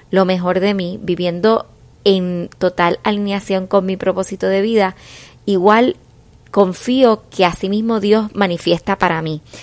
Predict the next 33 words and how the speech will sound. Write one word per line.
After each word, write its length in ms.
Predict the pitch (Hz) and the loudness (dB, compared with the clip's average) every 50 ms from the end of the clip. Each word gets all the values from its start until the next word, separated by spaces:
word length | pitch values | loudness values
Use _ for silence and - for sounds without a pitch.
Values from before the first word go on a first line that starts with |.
| - - - | -20 -18 -2
y 80 | - 214 | 0 2
me 160 | 190 196 170 | 2 2 0
sostiene 640 | - - 180 - - - 202 220 226 214 202 180 - - | 0 -2 -4 -4 -2 0 0 2 2 0 -2 -4 -4 -6
en 160 | 185 175 175 | -6 -4 -4
este 260 | 180 170 - - 185 | -6 -6 -2 -2 -2
plan. 420 | 180 - 156 156 151 147 156 151 160 - - - - - - - - - - - _ - _ - - _ - - - | 0 0 -2 -2 -4 -6 -10 -12 -14 -18 -20 -20 -20 -20 -20 -20 -20 -20 -20 -20 _ -20 _ -20 -20 _ -20 -20 -4
Y 260 | - 220 220 214 208 196 | 0 2 4 4 6 6
de 140 | 185 175 208 | 8 6 6
hecho, 340 | 233 - 269 220 170 - - _ _ _ - _ - - _ - _ | 6 4 2 0 0 -2 -4 _ _ _ -20 _ -20 -20 _ -20 _
cuando 500 | - - 202 196 185 185 180 175 185 180 | 0 2 4 4 4 2 2 2 2 2
busqué 460 | 170 175 180 - _ - 180 185 196 | 2 0 -2 -4 _ -2 0 2 4
el 60 | 220 | 4
estudio 400 | 269 277 277 - 285 277 269 254 | 2 0 0 -2 -2 2 2 4
de 160 | 240 226 214 | 4 4 4
yoga, 460 | 190 220 226 208 175 160 156 165 185 - - - - - - - - - - - - _ - _ _ - | 4 4 4 4 2 0 -2 -4 -8 -14 -20 -20 -20 -20 -20 -20 -20 -20 -20 -20 -20 _ -20 _ _ -8
no 260 | - 180 185 202 202 202 | -6 -2 0 2 2 4
tardé 360 | - 277 294 285 262 285 277 | 4 2 2 4 4 4 4
mucho 320 | 254 240 269 - - 330 | 4 0 0 2 2 4
en 80 | 294 254 | 4 2
encontrar 500 | 220 214 220 208 208 220 233 254 269 - - | 2 0 -2 0 2 2 2 2 2 0 -2
el 80 | - 214 | 0 0
estudio 380 | 214 214 214 - 220 226 240 254 | 0 0 -2 -4 0 4 6 6
de 80 | 262 | 6
yoga 240 | 247 277 269 262 262 | 6 4 4 4 4
queda 280 | - 262 269 269 - - - _ - | 2 2 2 2 0 -2 -6 _ 4
al 260 | - 208 208 208 - - | 6 6 6 6 4 4
otro 320 | 214 220 254 - 285 269 | 2 2 4 4 2 2
lado 220 | 233 214 214 233 254 | 4 4 4 4 4
de 80 | 254 | 4
la 100 | 240 226 | 4 2
avenida, 540 | 214 208 196 190 202 214 208 190 175 170 - - - | 2 0 -2 -2 -2 0 0 0 -2 -4 -8 -12 -2
del 240 | 175 190 185 180 | 0 0 0 0
mismo 720 | 175 175 170 175 180 196 220 233 247 254 277 277 269 - | -2 -2 -2 -2 0 0 0 0 2 2 4 4 2 0